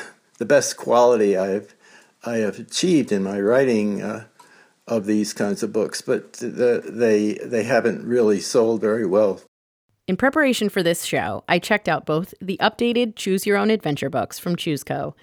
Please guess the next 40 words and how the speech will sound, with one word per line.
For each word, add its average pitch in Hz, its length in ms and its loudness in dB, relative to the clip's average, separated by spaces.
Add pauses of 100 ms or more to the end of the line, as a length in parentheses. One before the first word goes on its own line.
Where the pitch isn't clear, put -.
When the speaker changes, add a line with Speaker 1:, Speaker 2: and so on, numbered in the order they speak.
(300)
Speaker 2:
and 214 260 2
You 175 140 2
Ventures. - 600 -8 (260)
I 175 60 4
had 220 180 4
so 196 180 2
much 180 220 0
fun 160 400 0
revisiting 160 580 2
The 151 120 0
Abominable 123 420 0
Snowman 220 720 2
and 143 160 -6
searching 127 320 -2
for 135 140 -4
the 131 100 0
lost 127 340 -2
jewels 127 280 0
of 120 140 -4
Nabooti, 233 540 2 (520)
fingers 180 420 2 (100)
firmly 262 380 2
in 269 120 2
place 151 360 0
between 175 320 -2
the 233 60 0
pages. 139 720 -4 (640)
Let's - 180 -8
see, 131 440 -4
if - 200 -8
you 185 200 -2
agree 226 580 -4
to - 160 -10
take - 380 -6
the 165 80 -2
journey, 165 720 -2 (100)
turn 156 180 -6
to 170 60 -6
page - 280 -10
fifty-one. 156 960 -4